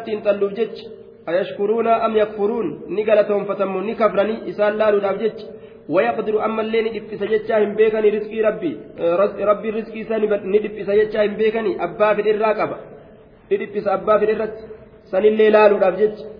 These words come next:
Obsa dhabeetiin gartee, o-, obsa dhabee namtichi Rabbiin isa miskiineesse kun beenxee ta'ee, kirri hidhatee, kiristaana ta'ee, rizqii barbaadatamoo, modiinii isaa san akkasumatti irratti obsa.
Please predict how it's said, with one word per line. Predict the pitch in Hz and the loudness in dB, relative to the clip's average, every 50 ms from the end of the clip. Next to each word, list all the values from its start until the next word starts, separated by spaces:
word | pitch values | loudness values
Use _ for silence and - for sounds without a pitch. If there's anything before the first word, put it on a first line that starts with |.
| - - - - - - - - - - - - - - - 180 185 | -20 -20 -20 -20 -20 -20 -20 -20 -20 -20 -20 -20 -20 -8 -2 -2 -2
Obsa | 190 185 190 202 190 | 0 2 2 2 4
dhabeetiin | 202 202 214 220 214 220 220 208 214 | 4 4 4 4 2 0 0 0 0
gartee, | 202 214 214 220 226 220 214 - - - - - - | 0 0 0 0 0 0 -2 -6 -10 -12 -14 -6 -2
o-, | 180 175 156 170 - 190 | 0 0 2 2 0 0
obsa | 185 175 - 202 190 | -2 0 0 0 0
dhabee | 196 208 226 220 | 0 0 0 0
namtichi | 214 208 - 214 - 220 220 208 | -2 -4 -6 -8 -8 -2 0 0
Rabbiin | 208 196 202 220 214 | 0 0 0 -2 -4
isa | 202 202 | -4 -4
miskiineesse | 208 220 208 - 214 202 196 190 - 196 180 196 | -4 -8 -8 -8 -4 -2 -2 -2 -2 -4 -2 -2
kun | 240 240 220 - - - - - - - - - - - - - - - - 143 147 | -2 -2 -4 -6 -10 -14 -16 -16 -18 -20 -20 -20 -20 -20 -20 -20 -20 -20 -16 -6 -2
beenxee | 196 214 220 214 208 220 226 - | 0 0 0 -2 -2 -4 -4 -4
ta'ee, | - 208 226 214 214 | -2 -2 -2 -2 -2
kirri | 220 208 214 220 208 | -2 -2 -2 0 0
hidhatee, | 208 208 196 208 214 220 220 214 - - | 2 2 2 2 2 2 2 0 -2 -2
kiristaana | 208 196 202 190 - - 220 220 214 214 214 | -2 -2 -2 -4 -2 0 0 0 2 0 0
ta'ee, | 214 220 220 208 196 | 0 0 0 0 0
rizqii | 208 208 208 220 214 208 | -2 -2 -4 -4 0 2
barbaadatamoo, | 208 196 196 196 190 196 185 196 190 220 240 - - - - - - - - - 170 | 2 4 4 2 2 2 2 2 2 0 0 -2 -4 -6 -12 -14 -16 -14 -10 -4 -2
modiinii | 202 208 208 214 226 233 233 233 240 214 214 | 0 0 0 -2 -4 -6 -6 -6 -6 -8 -8
isaa | - 220 226 220 214 214 | -6 -4 -2 -2 0 -2
san | 208 202 | -2 -2
akkasumatti | 202 202 202 208 208 214 214 214 214 208 | -2 -4 -4 -4 -4 -4 -4 -2 -2 -2
irratti | 214 220 - - 220 | -2 -2 -4 -4 -4
obsa. | 214 202 151 123 - - | -2 -2 -2 -2 -6 -12